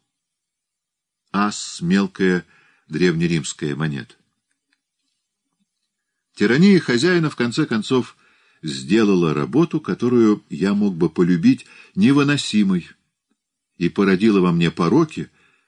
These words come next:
которые могли бы стать для меня ненавистными: ложь, безделье, воровство.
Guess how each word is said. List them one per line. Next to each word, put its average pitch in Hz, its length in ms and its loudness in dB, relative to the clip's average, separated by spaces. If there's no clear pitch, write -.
которые 101 420 2
могли 90 300 2
бы 101 100 -4
стать 92 300 -4
для 80 140 -2
меня 82 400 -2
ненавистными: 78 840 -6
ложь, 82 560 -6
безделье, 95 800 -2
воровство. 67 1000 -6